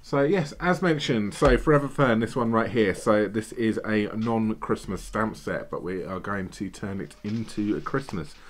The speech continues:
just by changing the way we do the colours. Um,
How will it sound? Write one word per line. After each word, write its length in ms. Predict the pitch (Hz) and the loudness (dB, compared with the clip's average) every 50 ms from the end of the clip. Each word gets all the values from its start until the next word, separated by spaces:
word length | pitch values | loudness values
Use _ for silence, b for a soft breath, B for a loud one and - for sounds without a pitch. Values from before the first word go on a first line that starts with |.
| B B B B | B B B B
just 300 | - - 113 110 107 - | -8 0 0 0 0 0
by 140 | - 110 107 | -2 -2 -2
changing 720 | 110 - 110 101 101 98 90 104 95 92 95 92 - 90 92 | 0 -2 -4 -2 -2 -4 -2 -2 -2 -2 -2 -6 -8 -8 -6
the 260 | 90 90 87 85 - - - - - | -4 -4 -4 -4 -6 -8 -14 -6 -4
way 180 | 92 87 87 82 | -4 -2 -2 -4
we 140 | - 90 85 | -4 -6 -6
do 180 | 82 80 82 | -4 -4 -4
the 100 | 80 80 | -4 -6
colours. 420 | - - - - 67 71 73 - - _ - - - - _ _ _ B B B B B B B B B B - | -8 -6 -6 -6 -6 -6 -10 -12 -18 _ -20 -20 -20 -20 _ _ _ B B B B B B B B B B -14
Um, 400 | 170 180 180 180 175 170 170 151 | -10 -8 -8 -6 -8 -8 -10 -14